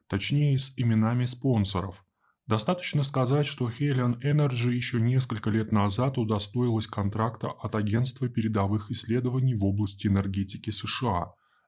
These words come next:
A R P A E. Её финансирует наса, Пентагон и американская Минэнерго. Среди спонсоров Commonwealth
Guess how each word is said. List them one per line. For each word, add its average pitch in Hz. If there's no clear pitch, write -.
A 143
R 131
P 120
A 117
E. 110
Её 151
финансирует 123
наса, 139
Пентагон 110
и 131
американская 113
Минэнерго. 98
Среди 123
спонсоров 104
Commonwealth 101